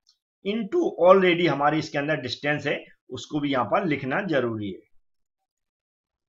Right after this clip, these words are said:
अब इसकी हमें unit लिखना है,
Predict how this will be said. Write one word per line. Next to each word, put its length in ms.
अब 160
इसकी 240
हमें 220
unit 300
लिखना 240
है, 100